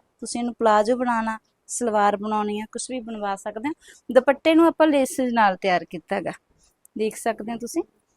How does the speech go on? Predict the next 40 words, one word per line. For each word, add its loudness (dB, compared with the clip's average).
ਕਲਰ 2
ਇਹਦੇ 0
ਵਿੱਚ -6
ਆਪਾਂ 2
ਚਾਰ 2
ਤਿਆਰ -4
ਕਰੇ -6
ਹੈਗੇ, -8
ਦਿਖਾਉਣ -4
ਲੱਗੇ -4
ਹਾਂ, -4
ਸਕਰੀਨਸ਼ਾਟ -8
ਲੈ -6
ਕੇ -10
ਹੀ -8
ਬੁਕਿੰਗ -10
ਕਰਦੇ -10
ਜਾਇਓ -4
ਜੀ। -14
ਮੌਵ -4
ਕਲਰ 2
ਆ 6
ਗਿਆ 0
ਜੀ -8
ਔਰ 4
ਇਹ 2
ਗਾਜਰੀ 2
ਕਲਰ 2
ਬੋਲ 2
ਸਕਦੇ -2
ਹੋ। 4
ਬਾਟਮ 4
ਦਾ 4
ਕੱਪੜਾ -2
ਸੈਮੀ -4
ਸਿਲਕ -6
ਰਹੇਗਾ, -2
ਦੁਪੱਟੇ -4
ਦਾ 2
ਚਨੌਨ -2